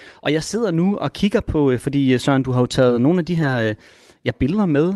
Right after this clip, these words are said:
øh, som du ligesom tog udgangspunkt i til dit, øh, dit foredrag, du var ude at holde i onsdags. Jeg lægger jo mærke til mange ting, øh, på de her billeder, men det første billede, jeg nok lige kigger på, det er et, hvor du ligger, øh,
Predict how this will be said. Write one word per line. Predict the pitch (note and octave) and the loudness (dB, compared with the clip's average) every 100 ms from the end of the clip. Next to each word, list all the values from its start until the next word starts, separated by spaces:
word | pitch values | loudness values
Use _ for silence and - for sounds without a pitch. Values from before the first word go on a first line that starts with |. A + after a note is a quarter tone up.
| - | -2
øh, | C3 B2 | 0 0
som | - B2+ | 0 0
du | |
ligesom | C#3 D#3 | 0 -2
tog | - C#3+ | 0 2
udgangspunkt | F#3 E3+ - E3+ D3+ | 4 2 0 0 0
i | D3+ | -2
til | - C#3+ | -4 -4
dit, | B2+ | 0
øh, | C3 A#2 A#2 - | 2 2 0 -4
dit | B2+ | -8
foredrag, | - D#3 - D3+ C3 | -4 -4 0 0 0
du | B2+ | -2
var | |
ude | C3+ E3 | 0 0
at | |
holde | C#3 D#3+ E3+ | 0 0 0
i | |
onsdags. | D3 E3+ - C3+ - - - - - | 0 -2 -6 -8 -8 -20 -20 -14 -2
Jeg | D3+ | 0
lægger | F#3 E3+ C3 | 2 2 0
jo | B2 A#2 A2+ | 0 -4 -4
mærke | A#2 C#3+ | -4 -4
til | - C3 | -6 -6
mange | A2+ B2+ E3+ | -2 -2 -2
ting, | - F3 D#3 - | -2 -2 -2 -2
øh, | C3 B2 A2+ A2+ A2 | 0 2 2 0 0
på | - | -2
de | C3+ | 0
her | D3 B2 | 2 2
billeder, | C3+ C#3 D3 | 2 2 2
men | B2+ B2 | 4 2
det | A#2+ | 0
første | - F3+ - | 0 0 -2
billede, | C#3+ D3 D#3 C#3 | -2 0 2 2
jeg | D3 | 2
nok | C#3+ C3+ C3+ | 2 2 0
lige | C#3 C3 | -2 -2
kigger | C#3 C3 | -2 -2
på, | C3+ B2+ - | -2 0 2
det | C#3 | 2
er | |
et, | C#3 | 2
hvor | - B2+ | 0 -2
du | B2 | 0
ligger, | B2+ C#3 C3+ - _ - - _ - | 0 0 -2 -6 _ -20 -20 _ 0
øh, | C3 B2 A#2+ A#2 A2+ A2+ A2+ | 2 2 2 0 0 0 0